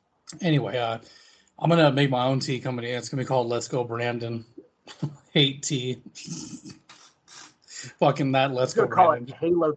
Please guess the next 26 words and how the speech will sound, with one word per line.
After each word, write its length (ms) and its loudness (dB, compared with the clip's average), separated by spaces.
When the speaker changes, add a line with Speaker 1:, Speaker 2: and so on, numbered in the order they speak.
Speaker 2:
two. 400 0
I'm 80 4
gonna 120 6
make 140 2
a 60 -4
tea 180 -10
company 420 0
called 340 0
Halo 340 0
two 240 0
Multiplayer, 640 -4
and 140 -2
Speaker 1:
Mm. 100 2
Speaker 2:
only 420 8
O 140 8
Gs 340 -2
will 180 2
get 240 4
it. 140 -6
Speaker 1:
Fucking 840 0
Jesus, 580 -6
Speaker 2:
Like 100 8
old 180 6
Speaker 1:
man. 120 4
Speaker 2:
tea 240 8
bags. 360 0